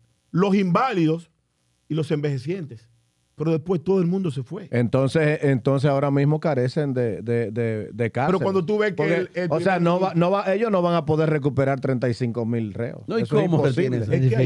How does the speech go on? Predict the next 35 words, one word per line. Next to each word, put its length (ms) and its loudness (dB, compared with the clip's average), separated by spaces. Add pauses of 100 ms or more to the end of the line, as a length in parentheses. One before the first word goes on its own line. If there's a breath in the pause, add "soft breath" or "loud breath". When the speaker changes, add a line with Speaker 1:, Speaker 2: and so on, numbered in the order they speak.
(120)
Speaker 4:
difícil. 80 -2
Speaker 1:
Haití 380 -2
Speaker 3:
Re-, 420 2
Speaker 1:
es, 80 -2
Speaker 3:
represa. 600 0
Speaker 1:
Haití 280 -4
es 220 -6
un 120 -6
territorio 640 -2
donde 220 -2
Speaker 3:
Reapresan. 460 0
Speaker 1:
habitan 80 -6
personas. 720 -6 (420)
Eso 240 -6
no 100 0
es 140 -6
un 80 -8
país. 300 -6
Speaker 4:
Janel, 440 2 (200)
Speaker 3:
Pero, 240 2
Speaker 4:
de- 80 -8
Speaker 3:
discúlpame, 480 0
Pedro, 360 0
pero 180 0
Speaker 4:
Ok. 40 0
Speaker 3:
tengo 160 -2
una 120 0
inquietud. 440 -2 (380)
¿Tiene 440 -2
la 160 2
República 540 0
Dominicana 480 0
la 100 0
capacidad 560 -2
militar 840 -2